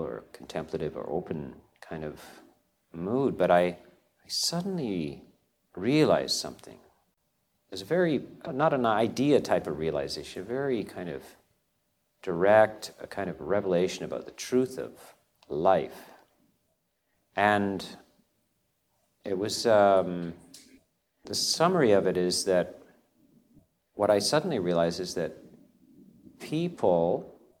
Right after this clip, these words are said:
are walking around and inventing stories about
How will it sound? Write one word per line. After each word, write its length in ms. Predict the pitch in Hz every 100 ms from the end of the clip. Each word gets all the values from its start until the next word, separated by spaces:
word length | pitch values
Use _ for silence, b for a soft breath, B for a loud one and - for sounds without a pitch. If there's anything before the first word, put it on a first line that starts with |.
| _ _ _ _ _ _ -
are 420 | 104 104 98 98
walking 500 | 92 117 135 131 113
around 600 | 101 92 90 87 95 110 - _ _ _ _ _ _
and 200 | 98 101
inventing 960 | 104 101 98 95 92 104 95 90 87 82 - _ _ _ _
stories 800 | - - 131 147 98 69 - - - -
about 440 | 80 76 - -